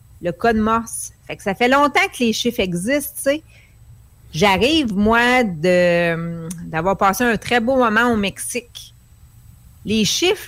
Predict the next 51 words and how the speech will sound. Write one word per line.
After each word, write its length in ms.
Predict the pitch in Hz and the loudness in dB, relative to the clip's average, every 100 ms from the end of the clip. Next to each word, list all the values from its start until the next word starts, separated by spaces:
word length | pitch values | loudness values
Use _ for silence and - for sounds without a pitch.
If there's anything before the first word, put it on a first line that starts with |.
| 240 | 0
là, 100 | 240 | 2
quand 160 | 240 233 | 0 -2
je 60 | |
suis 80 | - | -2
pas 120 | 311 | 0
capable 400 | 302 311 403 415 | 2 2 2 2
de 80 | 233 | 0
comprendre 520 | 196 208 - 247 285 | 2 0 2 0 2
un 160 | 254 202 | 2 0
chiffre, 360 | - 330 339 - | -2 -6 -8 -8
là, 60 | |
qu'est-ce 320 | 254 330 339 - | -6 -4 -4 -10
qu'ils 120 | - | -4
font ? 260 | 294 302 - | -2 -2 -4
Ils 100 | 202 | 0
me 160 | 220 247 | 4 4
le 60 | 247 | 4
montrent 240 | 320 392 | 0 -2
sur 100 | 294 | -2
la 140 | 233 | 0
calculatrice, 840 | 202 208 190 220 233 - 302 381 - | 0 -2 -4 -2 -2 -2 -6 -6 -6
puis 140 | 202 | -8
l'image 560 | 196 214 294 381 339 170 | -4 0 2 0 -2 -6
du 100 | 165 | -8
chiffre, 440 | - 302 370 - - - - - - - - - | -6 -6 -8 -16 -20 -20 -20 -20 -20 -20 -20 -20
je 100 | - | -8
sais 100 | - | -4
c'est 160 | 254 240 | -2 -4
quoi. 220 | - - - - - | -2 -4 -4 -14 -14
<laughs> 60 | - - - - - - - | -18 -18 -18 -18 -20 -10 0
Tu 60 | |
sais, 120 | 311 311 | 0 2
quand 160 | 285 226 | 0 2
on 140 | 226 | 2
dit 160 | 220 285 | 2 2
des, 240 | 269 226 | 2 4
des 220 | 185 196 180 | 2 2 2
chiffres, 480 | - 381 - 220 170 | 0 0 0 0 2
par 180 | 180 | 2
moment 200 | 180 202 285 | 2 2 2
en 100 | 240 | 2
espagnol, 520 | 220 220 196 254 285 247 | 0 0 2 2 2 2
là, 140 | 233 | 2
je 120 | 247 | 0
commence 320 | - 180 214 247 | -2 0 0 2
à 380 | 190 170 160 160 175 | 2 2 0 -2 -4
acquérir 440 | 180 208 196 240 | -2 0 2 2
la 140 | 240 185 | 4 4
langue, 360 | 208 302 262 196 | 2 0 -2 -4
sauf 380 | - 254 247 | 0 0 0
que 240 | - 226 | -2 -2